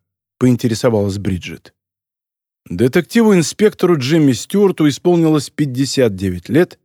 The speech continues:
одиннадцать месяцев, три недели и два дня. В те далекие времена, когда он только начинал службу в полиции, носить имя, совпадающее с именем кинозвезды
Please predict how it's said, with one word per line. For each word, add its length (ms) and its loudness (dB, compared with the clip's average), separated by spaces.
одиннадцать 600 -2
месяцев, 640 -2
три 180 2
недели 600 0
и 100 -2
два 380 -6
дня. 260 -12
В 140 -16
те 180 0
далекие 460 2
времена, 420 2
когда 240 0
он 140 0
только 260 0
начинал 500 0
службу 440 -2
в 80 -10
полиции, 680 0
носить 460 -2
имя, 260 2
совпадающее 720 0
с 100 -6
именем 280 2
кинозвезды 880 0